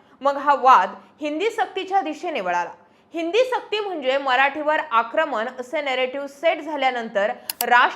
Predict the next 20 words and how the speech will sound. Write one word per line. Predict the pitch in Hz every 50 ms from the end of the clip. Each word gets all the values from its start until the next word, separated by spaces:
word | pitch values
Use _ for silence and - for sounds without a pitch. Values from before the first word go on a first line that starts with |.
| -
ठाकरेंनी | - 330 311 320 277 269 262 254 269 277
हिंदी | 285 262 262 240 247 269 311
विरोधाची | 302 302 254 254 254 233 240 226 - - 262
अपेक्षेनुसार | 277 - 226 - - 269 269 - - - 320 285 254 226 226 - 233 226 247 247 -
कडवट | 254 247 254 277 233 190 185 190 - - - - -
आणि | 247 233 233 254 - 233
आक्रमक | 233 226 226 - 269 269 269 277 269
भूमिका | 233 226 240 247 247 262 254 214 170
घेतली. | 185 180 180 - 190 185 - _ _ _ _ _ _ _ _ -
मनसे | 285 311 320 339 330 - 440
आक्रमक | 466 427 403 - 403 415 403 403 403 -
होत | - 330 359 339 330
असल्याचं | 320 320 320 320 320 311 320 339
पाहून | 311 - 285 247 247 254 269 285
आणि | - 247 240 247
मुंबई | 262 247 240 240 247 277 311 339
महानगरपालिका | 302 277 262 262 262 262 254 269 269 269 269 233 220 226 220 - 247 247
निवडणुकींवर | 233 220 214 226 220 220 214 214 226 226 226 220 233 233
डोळा | 226 208 208 202 208 233 277 330
ठेवून | - 240 226 190 185 190